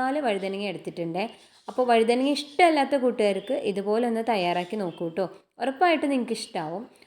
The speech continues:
അപ്പോൾ നമ്മൾ ആദ്യം തന്നെ ദാ അതിൻ്റെ വാലറ്റം ആ ഞെട്ടറ്റമൊക്കെ ഒന്ന് മുറിച്ച് കളഞ്ഞിട്ടുണ്ടേ. ഇനി നമ്മൾ വഴുതനങ്ങേനെ നീളത്തിൽ ഒന്ന് മുറിച്ചെടുക്കുന്നുണ്ട്. അപ്പോൾ ദാ ഉള്ളിൽ നമുക്ക് കേടോ എന്തെങ്കിലുമൊക്കെ ഉണ്ടോയെന്ന് അറിയാലോ.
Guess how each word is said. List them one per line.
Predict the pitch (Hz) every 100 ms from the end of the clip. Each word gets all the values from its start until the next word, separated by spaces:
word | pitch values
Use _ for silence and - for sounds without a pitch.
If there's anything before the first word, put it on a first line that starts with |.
| -
അപ്പോൾ | 254 302
നമ്മൾ | 294 277
ആദ്യം | 254 262 247
തന്നെ | 226 254 -
ദാ | 196 190 202
അതിൻ്റെ | 220 214 214
വാലറ്റം | 208 220 214 240 233 220
ആ | 233
ഞെട്ടറ്റമൊക്കെ | 226 226 277 262 208 214
ഒന്ന് | 208
മുറിച്ച് | 180 170 220 196
കളഞ്ഞിട്ടുണ്ടേ. | 165 165 170 165 165 202 269 - _ _ -
ഇനി | 269 359 - -
നമ്മൾ | 226 220 208
വഴുതനങ്ങേനെ | 190 190 196 190 185 233 - 214
നീളത്തിൽ | 220 233 226 254 311 -
ഒന്ന് | 196 190
മുറിച്ചെടുക്കുന്നുണ്ട്. | 170 - 175 165 170 170 160 160 - _ _ _ -
അപ്പോൾ | 208 220
ദാ | 220 233 - _ 214
ഉള്ളിൽ | 220 226 240
നമുക്ക് | 226 233 240
കേടോ | 214 208 220 185 -
എന്തെങ്കിലുമൊക്കെ | 226 220 226 233 226
ഉണ്ടോയെന്ന് | 214 226 240 -
അറിയാലോ. | 226 214 170